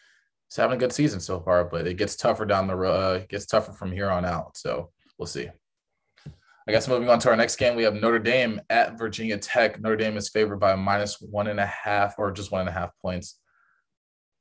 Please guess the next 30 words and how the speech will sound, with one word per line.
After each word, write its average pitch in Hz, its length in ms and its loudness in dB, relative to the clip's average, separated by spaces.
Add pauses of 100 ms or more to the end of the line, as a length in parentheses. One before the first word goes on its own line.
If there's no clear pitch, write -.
(220)
And 123 100 2
it's 120 120 2
on 151 80 6
the 143 120 4
A 139 60 8
C 143 140 2
C 143 160 -2
network. 113 400 2
It's 107 120 -10
on 117 120 0
at 110 100 -2
seven 107 320 0
thirty. 92 480 -4 (220)
Um, 92 560 0 (580)
yeah, 113 100 4
it's 147 100 4
gonna 190 140 4
be 156 80 6
an 135 60 4
interesting 101 340 -4
game. 71 280 -6 (140)
Uh, 90 60 0
I 87 260 4
will 92 100 2
say 104 240 2
it 101 40 4
at 101 120 -2
the 104 80 -4
least, 98 420 -4
where 92 400 0